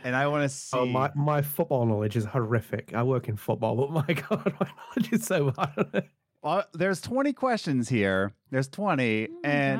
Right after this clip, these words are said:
Speaker 3: gosh.
Speaker 1: there's twenty, and let's see how you do at least with the first ten, okay? So for episode one hundred, we're bringing in Adnan Riaz, Life is Strange connoisseur and also debatable <laughs> Premier League fan,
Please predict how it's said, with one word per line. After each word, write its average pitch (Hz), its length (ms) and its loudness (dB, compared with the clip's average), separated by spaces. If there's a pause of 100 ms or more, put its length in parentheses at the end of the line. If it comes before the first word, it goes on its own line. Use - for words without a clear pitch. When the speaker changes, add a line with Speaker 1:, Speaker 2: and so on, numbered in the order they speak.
(120)
Speaker 3:
gosh. 208 140 -12 (240)
Speaker 1:
there's 160 160 -2
twenty, 165 560 0 (540)
and 147 460 2
let's 226 180 0
see 254 160 -2
how 202 140 2
you 190 160 2
do 147 340 2
at 120 260 0
least 127 300 -2
with 110 120 0
the 101 100 -2
first 95 400 -2
ten, 78 440 -6 (260)
okay? 110 440 2 (360)
So 120 140 -4
for - 200 -2
episode 151 340 0
one 147 160 2
hundred, 95 500 0
we're 107 180 2
bringing 127 300 2
in 104 140 2
Adnan 156 420 0
Riaz, 95 520 2 (360)
Life 135 320 -2
is 170 120 0
Strange 165 480 -2 (420)
connoisseur 139 880 2 (160)
and 139 200 2
also 147 360 0
debatable 123 760 2
<laughs> - 40 -12
Premier 131 320 2
League 135 260 0
fan, 92 460 0